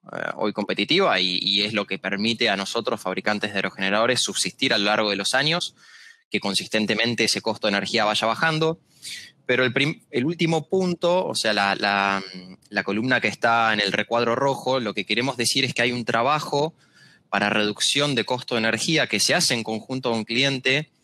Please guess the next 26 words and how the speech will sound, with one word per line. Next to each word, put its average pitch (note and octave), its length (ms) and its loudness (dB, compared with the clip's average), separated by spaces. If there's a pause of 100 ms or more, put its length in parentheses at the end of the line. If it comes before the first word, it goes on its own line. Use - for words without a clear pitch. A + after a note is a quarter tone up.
(400)
y A#2 80 -4
que B2 100 4
es A#2 80 0
muy C3 180 2
relevante. G2+ 760 0 (580)
Trabajar A2+ 400 2
un C3+ 120 0
proyecto B2 420 0
con A2 200 -2
tiempo, A2 560 -2
tener G2+ 200 -4
la A#2 80 0
oportunidad A2 420 -2
de A2+ 60 0
optimizar G#2 440 -4
el G#2+ 120 0
layout, G#2 640 2 (300)
tener G#2+ 200 0
la, A#2+ 240 0
la A2+ 100 2
oportunidad A2 440 0
de A#2 80 2
optimizar A2 480 -2
el A2 200 0
V G#2+ 140 2
O, G#2 160 -2